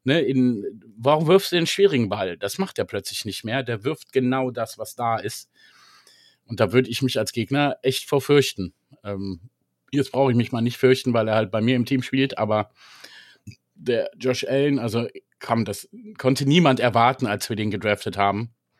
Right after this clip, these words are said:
vor fünf Jahren, dass der so gut wird. Ich hab, war immer für ihn. Ich fand ihn immer gut, aber ich bin sowas, von sowas auch schnell zu begeistern. Aber, also, was er im Moment spielt, ähm, also, ne, wenn ich jetzt eine Josh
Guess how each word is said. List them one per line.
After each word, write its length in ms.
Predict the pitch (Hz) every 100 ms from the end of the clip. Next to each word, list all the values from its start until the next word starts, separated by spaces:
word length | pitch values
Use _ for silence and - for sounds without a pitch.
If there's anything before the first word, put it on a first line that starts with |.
| _ _ _ _ _ _
vor 120 | -
fünf 300 | - 110 -
Jahren, 260 | 110 107 110
dass 200 | 107 -
der 180 | 113
so 420 | 104 98 135 147 131
gut 300 | 127 120 110
wird. 200 | 123 135
Ich 160 | -
hab, 140 | 175 123
war 140 | 143
immer 180 | 175 147
für 220 | - 220
ihn. 340 | 208 208 185 - - - - _
Ich 120 | 123
fand 180 | - 160
ihn 80 | 143
immer 180 | 175 139
gut, 300 | 127 196 170
aber 160 | 123
ich 140 | 123 -
bin 120 | 143
sowas, 260 | 139 139 135
von 140 | 135
sowas 240 | 131 135
auch 80 | -
schnell 380 | 120 - 135 139
zu 120 | -
begeistern. 600 | 127 113 131 - 151 143 135 _ _ _ _ _ _ _
Aber, 360 | 131 120 120 113
also, 160 | 117
was 200 | 113 117
er 80 | 127
im 100 | 117
Moment 320 | 123 113 156
spielt, 800 | 180 - 151 143 120 120 117 135
ähm, 560 | 113 110 107 107 104 95 - _ _ _ _ _ _ - - _ _ _ _
also, 240 | 139 131 123 -
ne, 200 | 139 147
wenn 140 | 135 151
ich 80 |
jetzt 180 | 139 131
eine 80 | 127
Josh 340 | 113 143 -